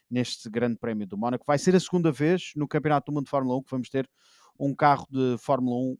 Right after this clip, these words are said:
com as cores, eh, eh, laranja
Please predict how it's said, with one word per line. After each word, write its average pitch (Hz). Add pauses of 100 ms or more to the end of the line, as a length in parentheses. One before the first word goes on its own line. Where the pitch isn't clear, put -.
com 127
as 107
cores, -
eh, -
eh, - (340)
laranja 123